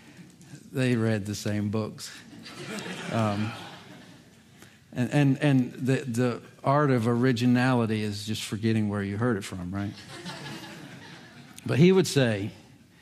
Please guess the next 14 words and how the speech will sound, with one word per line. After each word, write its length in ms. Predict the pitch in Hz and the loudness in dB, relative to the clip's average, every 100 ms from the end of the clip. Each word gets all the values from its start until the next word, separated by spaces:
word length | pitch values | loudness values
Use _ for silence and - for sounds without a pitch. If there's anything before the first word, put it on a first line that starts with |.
| - - _ _ - | -20 -20 _ _ 0
"Watch 500 | 135 165 160 - - | 2 2 0 -4 0
out 380 | 139 123 120 - | 2 2 0 0
that 180 | 123 117 | -2 0
your 180 | 117 113 | 0 -2
Saturday 580 | - - 135 127 120 120 | -2 0 2 4 4 4
night 460 | 120 117 110 - | 4 2 0 -4
doesn't 380 | 117 113 104 104 | 0 0 -2 -2
match 400 | 113 117 - - | -2 -2 -6 -10
your 100 | 107 | -8
Sunday 380 | - 120 113 107 | -6 -2 0 0
morning." 400 | 104 95 90 - - - _ - _ - - - - - _ _ - - _ _ _ - | -2 -4 -10 -16 -20 -20 _ -20 _ -20 -20 -20 -20 -20 _ _ -20 -20 _ _ _ -12
And 220 | 117 113 113 | -2 0 0
it, 260 | 120 113 | -4 -6
it, 240 | - 131 | -2 -2